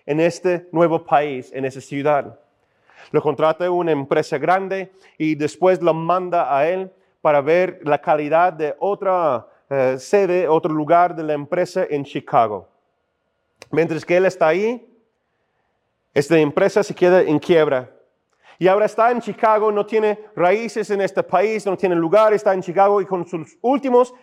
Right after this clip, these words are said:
sesenta y cinco dólares renta un caballo con nombre que se llama Paddy y un carrito. Y él dice que yo me voy a dedicar y voy a comprar quesos a precio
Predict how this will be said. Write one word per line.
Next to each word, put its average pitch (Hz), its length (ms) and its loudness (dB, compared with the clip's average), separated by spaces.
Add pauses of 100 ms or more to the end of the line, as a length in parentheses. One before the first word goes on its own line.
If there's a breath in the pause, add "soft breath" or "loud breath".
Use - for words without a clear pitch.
sesenta 165 340 -6
y - 20 -4
cinco 233 280 -2
dólares 156 580 0
renta 185 320 -2
un 202 140 -2
caballo 180 560 -2 (1000)
con 120 160 -4
nombre 151 340 0
que 147 100 -12
se 147 100 -2
llama 156 180 2
Paddy 160 380 0 (880)
y 143 100 -2
un 156 120 -2
carrito. 147 600 -6 (800 loud breath)
Y 175 140 0
él 208 240 2
dice 208 260 -2
que 180 140 -10
yo 170 120 -2
me 185 120 2
voy 214 180 4
a - 40 6
dedicar 226 720 0 (300)
y 165 100 -4
voy 226 340 2 (280)
a - 80 -4
comprar 233 680 0 (380)
quesos 180 680 -4 (460)
a 139 180 0
precio 151 600 -2